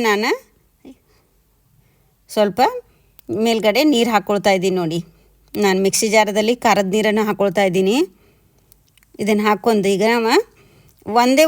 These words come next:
ಒಂದು ಮಿನಿಟ್ ಬೇಯಿಸ್ಕೊಳ್ಬೇಕು. ಯಾಕಂದರೆ ಫ್ರೈ ಮಾಡಿರ್ತೀವಿ, ಚೆನ್ನಾಗಿ ಮೃದುವನೂ ಆಗಿರುತ್ತೆ, ಸಾಫ್ಟನೂ ಆಗಿರುತ್ತೆ. ಇದು ಸ್ವಲ್ಪ ಉಪ್ಪು ಖಾರ ಹಿಡಿಲ್ಲ ಅಂಥೇಳಿ ನಾವು ಈ ಥರ ಇದನ್ನು ಮಿಕ್ಸ್ ಮಾಡಿ ಒಂದು ನಿಮ್-, ಮಿನಿಟ್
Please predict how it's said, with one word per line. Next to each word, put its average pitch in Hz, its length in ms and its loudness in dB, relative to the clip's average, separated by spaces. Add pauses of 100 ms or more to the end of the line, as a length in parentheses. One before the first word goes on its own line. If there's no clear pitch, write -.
ಒಂದು 277 180 2
ಮಿನಿಟ್ 247 240 -2
ಬೇಯಿಸ್ಕೊಳ್ಬೇಕು. 196 640 0 (600)
ಯಾಕಂದರೆ 233 300 -2 (100)
ಫ್ರೈ 226 140 4 (120)
ಮಾಡಿರ್ತೀವಿ, 240 460 -2
ಚೆನ್ನಾಗಿ 233 300 0
ಮೃದುವನೂ 226 460 0
ಆಗಿರುತ್ತೆ, 226 360 -2
ಸಾಫ್ಟನೂ 226 460 -2
ಆಗಿರುತ್ತೆ. 202 360 -2 (920)
ಇದು 214 200 0
ಸ್ವಲ್ಪ 202 220 -2 (160)
ಉಪ್ಪು 233 240 2 (100)
ಖಾರ 254 160 4 (120)
ಹಿಡಿಲ್ಲ 240 300 -2
ಅಂಥೇಳಿ 240 360 -2
ನಾವು 226 200 -2
ಈ 214 100 -6
ಥರ 233 100 2 (800)
ಇದನ್ನು 240 260 0 (640)
ಮಿಕ್ಸ್ 220 260 -4
ಮಾಡಿ 233 180 2 (100)
ಒಂದು 226 180 0
ನಿಮ್-, 226 200 -2
ಮಿನಿಟ್ 226 240 2